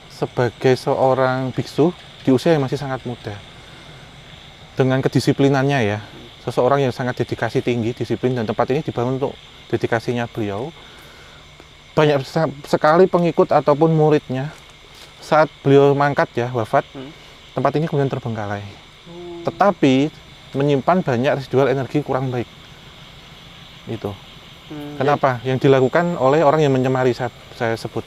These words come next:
Speaker 1: Jadi beliau ini positif sebenarnya. Jadi ketika sebelum masuk, <clears throat> yang tadi saya tangkap ya, ada beberapa entitas penjaga seperti di depan.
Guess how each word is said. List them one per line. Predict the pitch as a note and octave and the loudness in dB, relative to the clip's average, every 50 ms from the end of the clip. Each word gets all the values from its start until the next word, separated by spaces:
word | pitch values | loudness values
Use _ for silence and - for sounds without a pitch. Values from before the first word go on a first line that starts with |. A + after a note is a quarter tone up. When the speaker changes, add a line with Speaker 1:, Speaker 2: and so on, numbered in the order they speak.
| - - | -10 -8
Speaker 1:
Jadi | - A2+ - | -6 -2 -2
beliau | D3+ - C#3+ C#3 C#3 | 0 4 4 4 4
ini | D3+ | 4
positif | G3 - F3+ - F3+ - C#3 - | 2 -2 -2 -6 -4 -6 -6 -8
sebenarnya. | - - - A2+ A#2 G#2 G2+ G#2 - - - - - - - - - - - - - - - | -8 -14 -10 -10 -8 -8 -8 -10 -12 -16 -20 -20 -20 -20 -20 -20 -20 -20 -20 -20 -20 -12 -4
Jadi | - B2+ F3 F3 | -2 2 2 4
ketika | F3+ E3 D3+ E3+ - F3+ F3+ E3+ E3+ - - - - - - - - - - - - - - - - - | 4 4 2 2 2 2 2 2 0 -4 -10 -20 -20 -20 -20 -20 -20 -20 -20 -20 -20 -20 -20 -20 -20 -14
sebelum | - - D#3+ C3 D3 D3 C#3+ C#3 | -4 -4 0 4 6 6 6 6
masuk, | C#3 C3 C3+ - - F3+ F#3 F3 - - - - - - | 4 2 0 2 4 4 4 4 2 -4 -18 -20 -18 -6
<clears throat> | - - A3+ G#3 E3 D#3+ C#3 - - - - - - | 2 4 6 6 6 4 0 -6 -18 -20 -8 0 2
yang | D3 | 4
tadi | C#3+ - C#3+ - D#3+ | 4 4 2 2 2
saya | D3+ - E3+ D3+ D3 | 2 4 4 4 4
tangkap | C3+ D3+ C#3+ C3+ C3+ F3+ F3+ - | 4 2 0 2 2 0 2 4
ya, | D3+ C#3+ D3 D#3 - | 4 4 4 4 0
ada | B2+ - - B2+ B2 | -2 2 2 0 0
beberapa | - - C3 - - B2 A#2 - | 2 -2 -2 2 2 2 4 2
entitas | B2+ B2 C#3 B2 D3+ C#3+ | 2 2 2 0 0 -2
penjaga | - - D#3 C#3+ C#3 A#2 G#2+ - C#3 D3 | -2 -2 -2 0 0 -2 0 0 0 0
seperti | C#3 D#3 - C#3 - D#3 | 0 0 -4 -4 -4 -6
di | B2+ - | -8 -6
depan. | - D3 - - B2 D3 | -6 -4 -2 -2 -2 -2